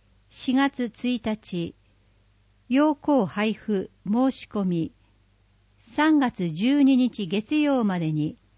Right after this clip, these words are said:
職員課へ。郵送の場合は、十一日必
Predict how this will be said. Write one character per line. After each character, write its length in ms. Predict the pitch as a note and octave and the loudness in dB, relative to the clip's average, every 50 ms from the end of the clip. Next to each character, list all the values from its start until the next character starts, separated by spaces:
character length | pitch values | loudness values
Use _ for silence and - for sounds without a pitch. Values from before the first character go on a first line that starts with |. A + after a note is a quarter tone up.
| _ _ _ | _ _ _
職 440 | - - - B3 B3 - - D4+ D4 | -14 -4 -2 -2 -2 0 0 0 2
員 220 | C#4+ C#4 C4 B3+ | 4 4 2 2
課 240 | A#3 - G#3+ G3 F#3+ | 0 -2 -6 -6 -4
へ。 180 | F3 E3 - - _ _ _ _ _ _ _ _ _ _ _ _ _ - | -6 -8 -10 -14 _ _ _ _ _ _ _ _ _ _ _ _ _ 0
郵 220 | C#4+ D#4 E4 E4 | 2 2 2 0
送 300 | - - D#4+ D4+ D4+ D4 | 0 0 0 2 4 4
の 140 | C4+ C4+ B3+ | 4 2 2
場 240 | A#3 A#3 A3+ A3 A3 | 0 0 0 0 0
合 220 | G#3+ G#3+ G#3 G3 | -2 -2 -2 -2
は、 260 | F#3+ F#3 F3 F3 - - _ _ _ _ - | -2 -4 -6 -6 -10 -14 _ _ _ _ -20
十 340 | E3+ - A3+ C4 D4 D#4 D#4+ | -10 -4 -2 0 0 0 0
一 220 | D#4 D4 C#4+ - C#4+ | 0 0 0 0 2
日 360 | C4+ C4+ A#3 - B3 A3+ G3+ | 2 2 0 -2 -6 -8 -8
必 260 | - - G#3+ F#3 - | -8 -8 -10 -10 -10